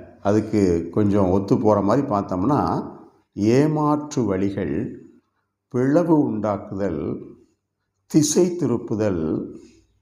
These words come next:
சோர்வு உண்டாக்குதல், ஊக்கமின்மை.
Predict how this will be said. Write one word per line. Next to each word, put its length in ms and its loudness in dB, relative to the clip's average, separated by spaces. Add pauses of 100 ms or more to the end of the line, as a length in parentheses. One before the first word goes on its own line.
(360)
சோர்வு 760 2
உண்டாக்குதல், 760 -10 (760)
ஊக்கமின்மை. 920 -2